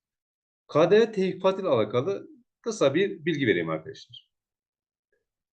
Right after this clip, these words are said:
Şimdi önce tevkikat nedir? Onunla başlayalım. Tevkifat, parasal kesinti anlamında Arapça kökenli bir kelimedir. Katma değer vergisi kanun,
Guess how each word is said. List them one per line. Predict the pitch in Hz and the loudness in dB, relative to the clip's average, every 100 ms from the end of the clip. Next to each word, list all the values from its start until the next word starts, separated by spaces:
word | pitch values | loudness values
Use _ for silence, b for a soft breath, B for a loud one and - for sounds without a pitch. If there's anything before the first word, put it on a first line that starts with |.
| _ _ _ _ _ _ - _ _ | _ _ _ _ _ _ -20 _ _
Şimdi | - 226 | -6 -2
önce | 240 233 | 0 0
tevkikat | 196 196 196 214 | 4 4 4 4
nedir? | 233 220 214 - _ _ _ _ _ _ _ _ | 4 2 -2 -8 _ _ _ _ _ _ _ _
Onunla | 196 180 156 | 2 4 4
başlayalım. | 104 - 80 - _ _ _ _ _ _ _ _ _ | 2 0 -8 -10 _ _ _ _ _ _ _ _ _
Tevkifat, | 196 - 214 240 254 - _ _ _ | -2 -2 0 2 0 -6 _ _ _
parasal | 165 175 - 220 220 | 4 4 2 -2 0
kesinti | 180 - 175 202 - | -2 -2 -4 -6 -2
anlamında | 170 151 104 90 131 - _ _ _ _ _ 151 | 2 2 2 0 -2 -4 _ _ _ _ _ 4
Arapça | 220 226 196 131 | 4 4 -4 -4
kökenli | 143 123 127 147 | -6 -6 -4 -4
bir | 190 | -8
kelimedir. | - 117 85 73 - - _ _ _ _ _ _ _ _ _ _ _ _ _ _ _ | -6 -6 -6 -12 -18 -20 _ _ _ _ _ _ _ _ _ _ _ _ _ _ _
Katma | 151 156 208 | -4 0 4
değer | 233 233 | 4 2
vergisi | 220 190 165 | -2 -6 -6
kanun, | - 160 131 175 - | 0 2 2 -2 -8